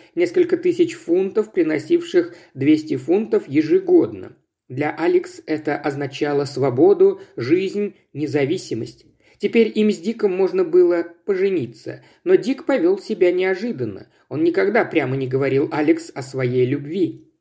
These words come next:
Теперь он, казалось, меньше всего собирался это сделать. Он избегал ее, стал замкнутым и угрюмым.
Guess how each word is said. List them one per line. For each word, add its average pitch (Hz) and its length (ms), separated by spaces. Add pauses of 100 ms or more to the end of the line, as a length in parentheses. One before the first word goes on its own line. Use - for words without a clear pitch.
(100)
Теперь 254 340
он, 208 80
казалось, 185 640
меньше 165 340
всего 160 400
собирался 117 640
это 117 180
сделать. 117 560 (340)
Он 170 140
избегал 175 580
ее, 180 240
стал 170 300
замкнутым 180 640
и 175 200
угрюмым. 165 800